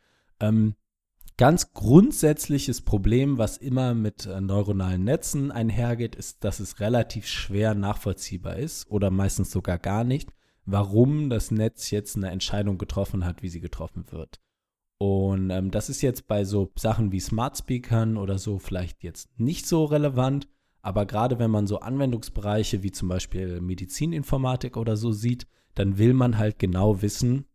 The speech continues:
warum wurde jetzt folgende Diagnose vom Computer gestellt. Und da ist es im Moment noch relativ schwierig, die Sachen wirklich in der Realität einzusetzen, weil halt Ärzte einfach noch nicht sehen, warum der Computer jetzt so entschieden hat, wie er entschieden hat.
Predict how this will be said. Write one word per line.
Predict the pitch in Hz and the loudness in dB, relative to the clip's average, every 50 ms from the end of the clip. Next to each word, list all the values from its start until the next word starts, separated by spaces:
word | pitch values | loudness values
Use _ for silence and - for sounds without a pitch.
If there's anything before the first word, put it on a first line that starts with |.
| _ _ _ _ | _ _ _ _
warum | 101 101 101 98 117 123 131 127 117 107 | -2 0 2 4 4 4 4 4 2 2
wurde | 110 110 113 110 110 | 2 2 2 2 2
jetzt | 104 101 98 - - | 2 0 0 -2 -4
folgende | - - 104 104 101 101 98 90 | -2 0 2 2 2 0 -2 -2
Diagnose | 87 - - - - 104 101 98 101 98 | -2 -2 -2 -2 0 0 0 0 -2 -4
vom | - - 87 87 | -6 -8 -8 -8
Computer | - - 85 - 95 87 - 82 | -6 -8 -8 -8 -6 -8 -8 -10
gestellt. | - - - - - 85 95 123 156 160 - - _ _ _ _ _ _ _ | -8 -10 -10 -8 -6 -4 -4 -4 -6 -8 -12 -18 _ _ _ _ _ _ _
Und | - 120 - - | -10 -6 -2 0
da | 107 120 139 | 2 2 2
ist | 135 139 | 2 0
es | 127 - | -2 -2
im | 135 127 | 0 0
Moment | 127 123 117 113 117 139 160 156 139 | 2 2 4 4 2 2 0 -2 -2
noch | 123 110 - | -4 -2 2
relativ | 123 117 120 117 110 - - 110 - - - - - - - _ _ | 2 4 4 4 4 4 2 0 -2 -2 -8 -10 -10 -12 -12 _ _
schwierig, | - - - - - 101 101 123 156 156 135 127 - | -10 -6 -6 -6 -4 0 2 4 6 6 6 4 4
die | - 120 | 2 0
Sachen | 104 107 110 101 - 110 101 95 | 2 4 4 4 4 2 2 2
wirklich | 113 123 - - 123 - - | 2 2 2 0 -2 -2 -2
in | 104 101 | -2 0
der | 101 101 95 | 0 0 0
Realität | 101 101 98 95 92 - - 101 92 - | 0 0 0 0 -2 -2 -4 -4 -4 -4
einzusetzen, | - 110 135 131 - 127 117 123 123 123 - - 110 101 - | -4 -6 -6 -4 -6 -6 -4 -4 -6 -4 -4 -4 -4 -4 -2
weil | 101 110 120 117 117 | -2 -2 0 0 0
halt | 110 110 107 - - | 0 -2 -4 -4 -6
Ärzte | 95 101 - - - - 98 | -6 -6 -6 -6 -6 -6 -6
einfach | 95 - - - 98 - | -6 -6 -6 -6 -4 0
noch | 101 98 - | 0 0 2
nicht | 113 113 131 170 - - - _ - | 4 4 4 4 4 0 -8 _ -18
sehen, | - - 107 113 120 120 113 107 101 113 - _ _ _ _ _ _ _ | -12 -4 0 2 2 2 2 0 -2 -4 -6 _ _ _ _ _ _ _
warum | - 110 104 107 113 117 123 127 135 147 170 - _ | -2 -2 2 2 2 2 4 2 0 0 -4 -6 _
der | 113 107 | -4 -2
Computer | - - 104 - - 123 117 110 110 104 | 2 2 2 2 2 0 0 0 0 0
jetzt | 101 95 - - | 0 -2 -2 -6
so | 95 | -8
entschieden | 92 101 98 - - - 98 95 87 | -8 -6 -8 -8 -6 -6 -6 -6 -6
hat, | 87 - - | -6 -8 -10
wie | - - | -14 -14
er | - | -14
entschieden | - 85 - - - - - | -12 -12 -12 -12 -12 -14 -18
hat. | _ | _